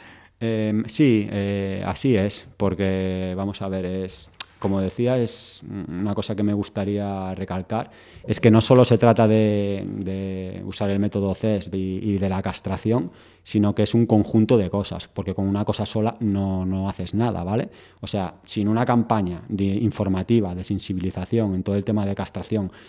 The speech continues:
ya sea de gatos o, o de perros, y la importancia de la castración y de tener una, una tenencia de animales responsable, por una parte, una legislación que sea más acorde, en este caso en Monforte de Lemos una ordenanza municipal que esté actualizada a la Ley de Protección Animal Autonómica,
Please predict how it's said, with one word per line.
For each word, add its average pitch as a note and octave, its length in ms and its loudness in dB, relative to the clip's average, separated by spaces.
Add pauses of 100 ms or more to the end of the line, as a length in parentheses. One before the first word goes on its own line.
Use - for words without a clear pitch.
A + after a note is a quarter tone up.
(100)
ya F#2+ 140 -4
sea G#2 160 0
de F#2+ 100 0
gatos G#2 500 -2
o, F#2+ 380 0
o G#2 120 0
de F#2+ 120 -2
perros, - 420 -2 (200)
y G#2 80 -4
la G2 80 0
importancia G2 480 0
de G#2 60 2
la G2 100 -2
castración A#2 640 4
y - 20 4
de G2+ 80 2
tener G2 240 2
una, G2+ 160 2 (140)
una G2+ 160 0
tenencia G#2 400 2
de G2 40 -4
animales G2 420 -4
responsable, A2 600 -4 (380)
por G#2 120 -2
una G#2+ 160 4
parte, C#3 360 0 (220)
una A#2 240 2
legislación G#2+ 920 2 (380)
que F#2 120 -4
sea G2+ 200 -2
más G2 220 -2
acorde, A#2 400 4
en F#2+ 80 -2
este G#2 200 -4
caso G2+ 440 -2
en G2 100 -2
Monforte G2 400 -2
de G2+ 80 0
Lemos G#2 240 0
una G#2+ 120 2
ordenanza G2+ 360 -2
municipal G2+ 600 -2 (360)
que G#2 80 -2
esté - 220 -2
actualizada G#2+ 760 0
a F#2 40 -6
la F#2 140 -8
Ley G2 360 -4
de F#2+ 120 -6
Protección F#2+ 400 -10
Animal F#2+ 340 -6
Autonómica, C3+ 600 -4